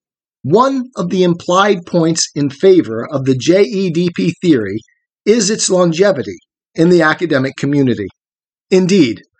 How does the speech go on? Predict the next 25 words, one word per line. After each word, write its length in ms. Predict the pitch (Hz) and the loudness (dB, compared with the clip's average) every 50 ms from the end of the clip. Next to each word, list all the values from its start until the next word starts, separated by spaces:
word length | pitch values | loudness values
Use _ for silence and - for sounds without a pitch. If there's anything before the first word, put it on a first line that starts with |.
| _ - | _ -2
Lewis 400 | 131 160 220 262 277 254 - - | 0 0 2 2 2 0 0 0
himself, 500 | 220 220 180 - - 175 120 - - - - _ _ _ - | -2 -2 0 0 -2 -2 -4 -4 -8 -16 -20 _ _ _ -4
as 320 | 160 180 214 240 226 170 | -2 0 0 0 0 0
we 180 | 208 254 226 202 | 0 0 0 0
pointed 400 | - - 202 202 185 - 160 151 | 0 -2 -2 0 0 0 -2 0
out, 200 | 156 147 104 - - - - _ _ - - - _ | -2 -2 -4 -6 -10 -16 -20 _ _ -20 -20 -12 _
said 380 | - - - - 226 233 220 180 | -2 0 2 2 2 0 -2 -4
he 260 | 170 - 202 196 170 - - | -4 -2 -2 -2 -2 -2 0
hoped 360 | 233 262 240 165 - - - | 2 2 2 2 0 -2 -2
it 120 | 185 180 | -2 0
would 200 | 190 196 180 143 | 2 2 0 2
be 260 | 131 175 165 147 - 190 | 2 4 4 6 4 4
a 140 | 180 165 165 | 4 2 2
mere 300 | 156 160 170 156 143 135 | 2 2 2 2 2 0
fad. 520 | - - - 175 165 139 113 101 87 87 87 - _ _ _ _ _ _ _ _ _ _ _ | -2 -4 -4 -2 -2 -2 -2 -4 -8 -12 -16 -20 _ _ _ _ _ _ _ _ _ _ _
Regrettably, 720 | - 139 139 135 160 180 190 214 196 175 190 196 214 208 202 _ _ _ _ _ _ _ _ _ | -2 0 2 4 2 2 2 2 0 2 2 2 2 0 -4 _ _ _ _ _ _ _ _ _
it 160 | 185 175 170 | -2 0 2
was 500 | 156 160 190 175 139 123 127 127 - - _ | 2 4 4 4 2 -2 -6 -8 -10 -10 _
no 240 | - 139 151 143 127 | -4 0 2 2 2
fad. 460 | 117 - - 143 135 117 98 82 - - - _ _ _ _ _ _ _ - | 0 -2 -2 -2 -2 -2 -4 -8 -12 -16 -20 _ _ _ _ _ _ _ -2
It 120 | 180 175 | 0 0
has 160 | 202 - 208 | 2 2 2
only 260 | 214 240 262 262 233 | 2 2 2 0 0
gained 460 | 175 151 160 208 240 247 233 196 156 123 | 0 0 0 2 2 2 2 2 2 0
ground 400 | 107 127 123 113 113 127 135 | 0 -2 -2 -2 -2 -4 -4